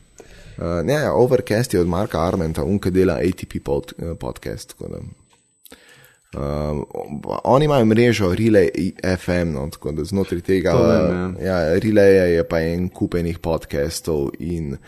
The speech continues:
Speaker 1: Zakaj danes z-, ful omenjava te stvari, ehm, bo jasno na koncu. <laughs> Kako je ful dobro
Speaker 2: Oh,
Speaker 1: tako
Speaker 2: oh,
Speaker 1: tizati
Speaker 2: oh.
Speaker 1: ljudi.
Speaker 2: Vse vesel tiza tule neki.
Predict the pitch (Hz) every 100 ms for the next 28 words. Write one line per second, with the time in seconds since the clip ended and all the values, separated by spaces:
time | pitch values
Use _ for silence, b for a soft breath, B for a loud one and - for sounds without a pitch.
0 | B B B B 107 120 180 170 147 139
1 | - 113 - - 113 101 104 101 98 98
2 | - 98 90 98 98 90 - - 82 82
3 | 71 78 80 80 - _ - 294 - 185
4 | 160 143 147 131 98 - 135 147 127 131
5 | 120 _ - - 92 - - 92 262 240
6 | - 220 220 113 104 101 98 98 101 98
7 | 156 143 127 B - - 151 127 120 -
8 | 139 120 - 131 120 104 107 113 104 104
9 | 113 110 104